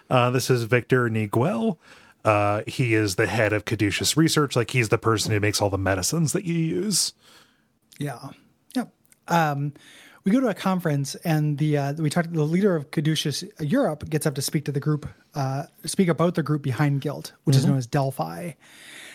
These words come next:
Speaker 2: Um, they found an abandoned lab in an African village. Uh, you know, so that's gonna be a, a <clears throat> place we're gonna head to soon.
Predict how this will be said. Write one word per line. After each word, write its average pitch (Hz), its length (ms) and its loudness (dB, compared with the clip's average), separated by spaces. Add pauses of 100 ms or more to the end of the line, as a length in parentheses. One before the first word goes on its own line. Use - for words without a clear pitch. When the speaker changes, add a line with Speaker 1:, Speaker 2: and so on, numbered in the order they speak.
(140)
Speaker 2:
Um, 147 340 0
they 165 100 2
found 190 200 4
an 170 80 2
abandoned 151 460 0
lab 170 380 0
in 143 60 0
an 143 100 2
African 143 420 -2
village. 139 580 -4 (540)
Uh, 143 560 0 (140)
you 151 100 0
know, 135 100 2
so 147 160 0
that's 143 220 -2
gonna 147 120 2
be 135 120 -2
a, 135 80 -2
a 139 520 -4
<clears throat> - 40 -20
place 143 200 -2
we're 135 60 -2
gonna 131 140 0
head 127 160 -4
to 135 100 -2
soon. 180 360 2